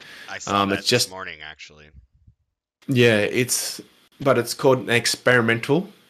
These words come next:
Speaker 2: game. Like, the, it's like, "Hey, N F T haters, we're just experimenting. Look, we wrote experimenting." <laughs> It's like,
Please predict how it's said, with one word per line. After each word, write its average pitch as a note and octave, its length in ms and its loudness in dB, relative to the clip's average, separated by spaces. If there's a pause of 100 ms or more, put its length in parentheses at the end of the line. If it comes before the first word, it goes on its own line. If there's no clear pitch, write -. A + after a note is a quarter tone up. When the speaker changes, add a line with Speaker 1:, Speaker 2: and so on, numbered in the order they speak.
(280)
Speaker 2:
game. D#3 400 2
Like, B2 180 -2 (180)
the, B2 320 0
it's B2 220 -4
like, D3 320 0 (1120)
"Hey, D#3 300 6
N D3 100 6
F C#3+ 120 4
T C#3 180 2
haters, C3 480 2 (300)
we're B2+ 80 0
just E3 260 4
experimenting. C3 840 4
Look, D3 220 2
we A#2 80 2
wrote C#3 260 6
experimenting." A#2+ 800 2 (360)
<laughs> - 60 -4
It's F3+ 840 -2
like, - 260 0